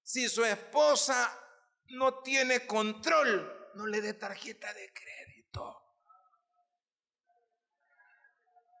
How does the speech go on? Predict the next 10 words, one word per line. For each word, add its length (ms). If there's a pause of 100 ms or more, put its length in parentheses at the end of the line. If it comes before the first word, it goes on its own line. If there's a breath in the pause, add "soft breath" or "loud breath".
(680)
Si 180
no 160
tiene 220
dominio, 280
¿cómo 220
se 160
la 140
va 160
a 20
dar? 640